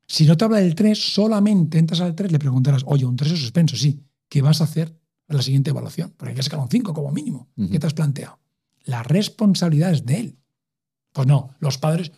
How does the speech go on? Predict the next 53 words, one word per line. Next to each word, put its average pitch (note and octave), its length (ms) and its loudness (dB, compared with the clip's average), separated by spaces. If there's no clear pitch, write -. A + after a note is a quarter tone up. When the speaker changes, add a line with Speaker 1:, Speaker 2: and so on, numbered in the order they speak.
Speaker 1:
"Pues A#2 200 -8
a - 40 -18
partir - 280 -2
de C3+ 60 2
ahora, D#3+ 500 -2
como A2 240 -6
has D#3+ 80 -2
sacado D3+ 160 -2
un C3 80 2
tres C3+ 160 -4
en A#2+ 80 -8
matemáticas, E3+ 480 -6
te - 100 -14
voy C3+ 120 -2
a F3 80 -4
poner D3 220 -6
un C#3 100 0
profesor B2 320 -4
particular D3 540 -8
y C#3 120 0
vas E3+ 160 0
a". - 180 -10
Y C3+ 120 -6
entonces, C#3+ 440 -8
es, G3+ 200 -2
son A#3+ 180 4
ellos B3+ 240 4
los D#3 120 -2
que D#3 60 0
tienen D#3+ 200 4
que C#3+ 60 0
resolver C#3+ 220 0
el B2+ 40 -2
problema, D3 280 -2
no E3+ 100 2
tú G3 100 -6
como F3+ 200 0
padre E3+ 220 0
o - 20 0
como C3 160 -2
jefe. - 320 -8
Y C#3+ 80 -6
muchas D#3+ 260 0
veces G3+ 180 -4
los D3+ 140 -2
jefes F#3+ 440 -8
resolvemos C3+ 680 0
los E3+ 160 -2
problemas D3+ 360 -2
de C#3 60 -2
la A2+ 80 -10
gente. - 300 -12
Deja D3+ 440 -2